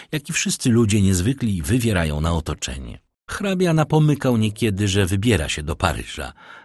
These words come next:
Rozmyślając nad tym, Franz nie wątpił, iż ekscentryczny sposób bycia hrabiego, jego charakterystyczna twarz i olbrzymi majątek sprawią tam niebywałe wrażenie. A jednak nie pragnął być obecny w Paryżu podczas tej wizyty.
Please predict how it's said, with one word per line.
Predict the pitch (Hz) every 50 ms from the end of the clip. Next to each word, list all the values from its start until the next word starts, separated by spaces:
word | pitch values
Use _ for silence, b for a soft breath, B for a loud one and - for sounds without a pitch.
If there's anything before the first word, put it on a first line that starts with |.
| B B
Rozmyślając | 120 127 135 127 135 139 135 - - 185 180 185 180 143 104 87 - -
nad | 95 104 101 101 -
tym, | - - 127 143 156 151
Franz | - - 107 107 101 - -
nie | 104 110 104
wątpił, | 104 113 113 107 95 - - - 85 80 80
iż | 80 -
ekscentryczny | - 95 - - - 113 104 98 - 123 123 110 107 - 92 85 78
sposób | - - 87 - 92 85 82
bycia | 98 98 - 90 80
hrabiego, | - 82 80 78 90 104 107 101 104 90 B B B B B B B -
jego | 107 101 98 107 98
charakterystyczna | - - 113 110 - - - 98 95 85 - - 139 127 - 107 85 80
twarz | - - 127 139 - - 113
i | 101
olbrzymi | 90 90 82 80 82 95 123 120 107 87
majątek | 82 78 78 87 107 120 113 - 82 - -
sprawią | - - 98 98 98 98 85 85 90 87 80
tam | - 92 87 85 80 B B B B -
niebywałe | 101 104 107 90 78 92 85 76 95 85 76 - - 78 76
wrażenie. | 78 85 82 80 - 85 76 73 80 80 80 - _ _ _ _ -
A | 139
jednak | 160 175 160 165 165 151 - -
nie | 113 131 135
pragnął | - 127 123 110 90 92 87 82 82
być | 85 95 - 113
obecny | 90 87 85 - - 95 87
w | -
Paryżu | - 101 101 107 107 87 78 80
podczas | - 82 - - - 90 85 -
tej | - 95 95 87
wizyty. | 92 101 98 92 95 92 - _ _ - 82